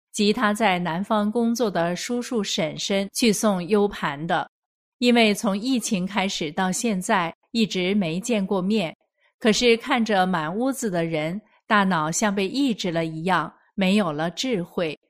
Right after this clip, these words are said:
还没有想好怎么搭话，他家就又有客人来了，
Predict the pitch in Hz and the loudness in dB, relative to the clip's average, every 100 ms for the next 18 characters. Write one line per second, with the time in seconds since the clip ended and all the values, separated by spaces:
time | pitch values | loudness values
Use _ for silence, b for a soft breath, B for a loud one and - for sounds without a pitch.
0 | _ - 220 233 262 247 254 - 202 240 | _ -4 2 2 2 0 0 0 0 0
1 | 190 175 208 - 165 156 - 220 226 - | 0 0 0 -4 -6 -4 -2 -2 -2 0
2 | 196 156 - _ _ 214 196 202 190 190 | 2 0 -8 _ _ -2 0 2 2 2
3 | 208 185 202 254 170 151 - 208 175 175 | 0 0 0 2 0 -2 -2 -2 0 -4
4 | 151 135 147 165 | -6 -6 -4 -4